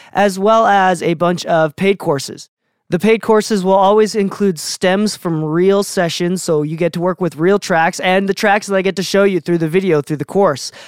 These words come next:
um, as well as some feedback on how you did with those stems. When I was first learning how to mix, I always wished that there was a resource or an online class or a class that I could go to or an internship or whatever where they would give me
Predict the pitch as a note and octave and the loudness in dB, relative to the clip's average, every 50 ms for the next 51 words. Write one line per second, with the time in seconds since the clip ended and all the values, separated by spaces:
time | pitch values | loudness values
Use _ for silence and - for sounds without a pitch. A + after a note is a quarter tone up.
0 | - - - - - - - F#3 G3 G3 F#3+ F#3+ G#3+ A#3 G3 F3 F#3 A3 A#3+ C4 | -20 -20 -20 -20 -20 -6 -2 2 2 4 2 2 0 -2 -2 0 2 2 2 4
1 | B3+ A3 - - A3 G3 - - A#3+ C4+ A#3 G3 G3 E3 E3 D#3+ E3 - - - | 2 2 0 0 -2 -2 -2 -2 -2 -2 0 2 2 2 2 2 0 -2 -4 0
2 | F3 E3+ E3+ D#3+ D#3+ D#3 D#3 D#3 D#3 D3+ D3+ D#3+ F3 E3 E3 E3 E3 D#3+ E3 D#3+ | 0 2 4 4 4 4 2 2 0 -2 -2 -2 0 2 2 2 2 0 0 -2
3 | D3+ - F#3+ G3 F#3+ F#3 F3 D3+ E3 D#3 - - D3 C#3+ C#3 - - - A#2 - | -2 0 0 2 2 0 0 0 -2 -2 -2 -2 -2 -2 -2 -4 -6 -10 -10 -10
4 | - D3 - - - - _ _ _ _ _ - F#3+ G#3+ A#3+ C4+ C#4+ C#4 - - | -12 -14 -16 -16 -18 -20 _ _ _ _ _ -4 0 0 2 2 2 0 0 0
5 | A3+ A3 - - G#3+ G#3 G3+ G3 F#3+ F#3 E3+ E3+ E3 E3 D#3+ D#3 D3+ - - - | 0 0 0 0 0 0 0 0 0 0 -2 0 0 0 0 -2 -2 -4 -4 0
6 | E3+ F3 F#3+ A#3 B3+ A#3+ G#3+ E3+ E3 E3 E3+ E3+ E3+ - - - D#3+ C#3+ - D#3+ | 2 2 4 4 4 4 2 0 -2 -2 -2 -2 -2 -4 -4 -6 -4 -2 0 0
7 | D#3+ D#3+ D#3+ D3+ D#3 - D#3 D#3 D3+ D3 D3 C#3+ C#3+ C#3 C3+ - _ - E3 F3+ | 0 0 0 0 0 0 2 2 2 2 2 0 0 -2 -4 -8 _ -6 -2 -2
8 | G3+ G#3 - - F#3 F3+ F3+ F3+ E3+ - - D3 C#3+ C#3+ C#3 D3+ D#3+ F3+ F#3+ F3+ | 0 0 0 0 0 2 2 0 0 -2 -4 -4 -2 -2 0 0 0 0 0 0
9 | E3+ E3 D#3 - F#3 F3 D#3+ D#3 D3+ D#3 D3+ - - - D3+ D3 C#3 - E3+ E3+ | -2 -2 -4 -2 0 0 2 2 2 0 -2 -4 -6 -4 -2 -2 -2 -4 -6 -8
10 | - - - G#3+ G#3 G3 F#3+ - F3+ D#3+ D3+ D3+ D3+ C#3+ D#3 D#3 D#3 - E3+ D3+ | -6 -4 0 0 0 0 0 -2 -4 -6 -6 -6 -4 -4 -2 -2 -2 -2 -2 -2
11 | D3 D3 C#3+ C#3+ D3 F#3 A3 C4 A3+ A3+ G3 E3+ D#3+ - E3 - D3 D3 D3+ E3+ | -2 0 -2 -2 0 0 0 0 2 0 0 0 0 -2 -4 -2 -2 -2 0 2
12 | F#3 G3+ G#3 F3+ E3+ D#3 D#3 D#3+ D#3 F3 G#3 B3 B3 G3+ G#3 G3 F3+ F3 D#3+ | 2 2 2 2 2 0 2 2 2 2 0 0 0 0 -2 -2 -2 -2 -4